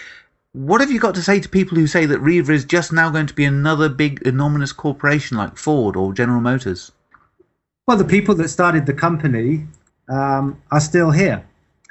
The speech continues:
Speaker 2: And today they still own the same shareholding as they did yesterday. Uh, the Maini family and A E V of America were the, the founders and the promoters.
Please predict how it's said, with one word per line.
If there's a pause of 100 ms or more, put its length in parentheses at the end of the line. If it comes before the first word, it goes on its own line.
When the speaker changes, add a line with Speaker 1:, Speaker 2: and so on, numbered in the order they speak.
(320)
Speaker 2:
And (180)
today
they
still
own
the
same (260)
shareholding
as
they
did
yesterday. (1000)
Uh,
the
Maini
family (300)
and
A
E
V
of
America
were
the,
the
founders
and
the
promoters.